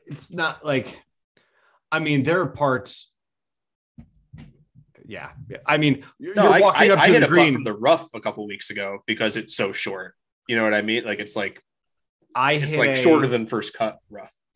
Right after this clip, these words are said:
Speaker 1: I picked a ball out of the bunker with a fifty-two degree because I, it was, the bunker was green side, behind the green was just a marsh. Like, you,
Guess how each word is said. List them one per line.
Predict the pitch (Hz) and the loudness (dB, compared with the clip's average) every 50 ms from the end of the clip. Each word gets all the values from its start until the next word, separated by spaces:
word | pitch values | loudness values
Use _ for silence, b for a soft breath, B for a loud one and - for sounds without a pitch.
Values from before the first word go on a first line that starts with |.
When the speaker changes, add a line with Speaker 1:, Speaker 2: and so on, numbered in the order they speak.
| _ _ _ _ _ _ _ _ _ - - | _ _ _ _ _ _ _ _ _ -18 -12
Speaker 1:
I | - 143 147 | -6 -6 -6
picked | 143 - - - 160 160 156 - 156 | -6 -6 0 0 0 0 0 -2 -4
a | |
ball | 135 107 123 123 123 123 123 123 120 120 110 104 _ _ _ _ | -4 0 0 2 2 2 2 0 0 -2 -6 -10 _ _ _ _
out | 117 117 120 | -8 -6 -6
of | 120 110 | -6 -6
the | 110 | -8
bunker | 98 85 117 117 120 110 - 110 104 | -8 -8 -8 -8 -8 -8 -8 -8 -8
with | 101 104 104 98 95 | -8 -8 -8 -8 -8
a | 95 92 | -8 -10
fifty-two | 87 - - 107 - _ 101 92 - - 113 107 | -10 -10 -14 -14 -12 _ -16 -16 -10 -10 -8 -8
degree | 95 90 80 87 87 87 85 82 _ _ _ _ _ _ _ _ _ | -8 -10 -10 -12 -12 -12 -14 -16 _ _ _ _ _ _ _ _ _
because | 113 107 - - 113 110 107 107 107 104 104 98 92 87 - - _ _ _ _ _ _ _ _ _ _ _ _ _ - - _ _ - | -10 -8 -6 -4 -4 -2 -2 -2 -2 -4 -4 -6 -8 -12 -16 -18 _ _ _ _ _ _ _ _ _ _ _ _ _ -20 -20 _ _ -2
I, | 120 117 117 117 113 - | -2 0 0 0 -2 -2
it | 123 120 117 | -4 -4 -2
was, | 123 120 107 101 - | -2 -4 -4 -2 -4
the | - | -6
bunker | 107 - 139 147 143 135 139 | 0 2 2 2 2 0 0
was | 131 120 95 | -2 -2 -2
green | - 123 131 135 131 120 | -2 0 2 2 0 0
side, | - - 113 110 107 107 104 98 b b b b b b _ | -2 -2 -2 0 -2 -4 -4 -8 b b b b b b _
behind | 110 107 98 123 123 127 127 120 | -8 -6 -4 -4 -4 -4 -2 -4
the | 113 | -6
green | 101 90 107 120 127 127 123 117 113 107 101 90 _ - | -6 -6 -4 -4 -2 -2 -2 -4 -6 -8 -10 -14 _ -16
was | 101 95 | -16 -16
just | - - 113 107 98 - - _ - _ _ _ _ _ _ _ _ _ | -14 -14 -14 -14 -14 -16 -18 _ -20 _ _ _ _ _ _ _ _ _
a | 113 | -8
marsh. | 110 110 90 90 78 - - - - _ _ _ _ | -6 -6 -6 -8 -8 -12 -14 -16 -18 _ _ _ _
Like, | - 95 90 87 - - - _ _ | -12 -10 -10 -10 -14 -18 -20 _ _
you, | 113 120 135 131 - | -2 -2 -2 -2 -2